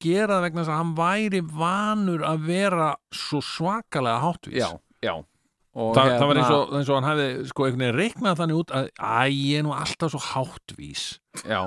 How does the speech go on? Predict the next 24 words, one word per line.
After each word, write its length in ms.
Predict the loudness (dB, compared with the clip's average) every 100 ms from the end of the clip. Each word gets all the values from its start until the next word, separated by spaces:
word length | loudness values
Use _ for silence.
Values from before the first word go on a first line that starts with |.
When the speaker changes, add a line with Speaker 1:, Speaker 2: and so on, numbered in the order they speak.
| -6 -14 _ _ 0
Speaker 1:
Þú 100 | 4
veist 100 | 6
Speaker 2:
En 60 | 8
ég 60 |
Speaker 1:
að, 40 | 6
Speaker 2:
meina, 160 | 6
þetta 240 | 2 2 4
er 60 |
bara 160 | 6 8
Speaker 1:
að 80 | 8
Speaker 2:
nákvæmlega 380 | 8 8 6
Speaker 1:
að 40 | 4
Speaker 2:
sama. 200 | 4 4
Speaker 1:
prófa 400 | 4 4 6 8
Speaker 2:
Ef 140 | 8
Speaker 1:
að 80 | 8
Speaker 2:
að 60 | 6
Speaker 1:
gista 320 | 4 4 4
heim 140 | 4 4
hjá 80 | 2
gl-, 300 | 0 -2 -2
kynferðisglæpamanni, 1080 | 2 2 0 2 2 4 2 2 0 0 2
bara 180 | 2 2
svona 220 | 0